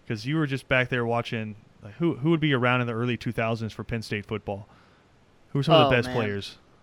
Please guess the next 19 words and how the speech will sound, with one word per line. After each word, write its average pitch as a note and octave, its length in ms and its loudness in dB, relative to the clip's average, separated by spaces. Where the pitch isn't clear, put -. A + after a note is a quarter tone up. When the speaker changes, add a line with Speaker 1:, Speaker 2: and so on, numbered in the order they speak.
Speaker 2:
Uh, D3+ 300 -2
we, F3 120 2
we E3+ 140 4
didn't F3+ 140 2
have E3+ 120 2
a E3+ 40 4
lot E3 180 6
of D3 60 0
good E3+ 160 2
ones. C3 260 -8
Uh, D3+ 300 4
ear-, D#3+ 260 0
early, F3+ 440 6
early, G3 440 6
early A3 420 10
two A#3 220 2
thousands, G#3 540 6
you E3 100 6
had, D3+ 420 4